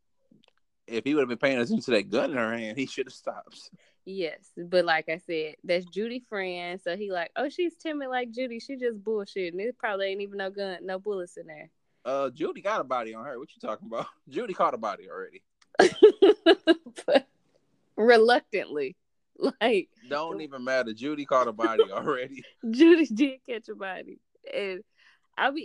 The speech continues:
Speaker 2: interested to see how the second season goes because remember the officer went into the, um,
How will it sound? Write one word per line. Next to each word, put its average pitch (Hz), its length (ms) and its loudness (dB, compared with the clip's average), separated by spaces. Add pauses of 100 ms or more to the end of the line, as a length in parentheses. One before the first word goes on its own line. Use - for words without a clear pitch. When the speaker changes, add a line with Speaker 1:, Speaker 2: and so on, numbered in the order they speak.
Speaker 2:
interested 262 560 -12
to 254 100 -14
see 240 220 -10
how 220 140 -2
the - 100 -8
second 214 360 -8
season 208 400 -10
goes 185 440 -4
because 180 460 -8 (420)
remember 254 400 -4
the 196 80 -4
officer 208 500 -8
went 202 220 -12
into 196 480 -10
the, 185 260 -14
um, 160 720 -10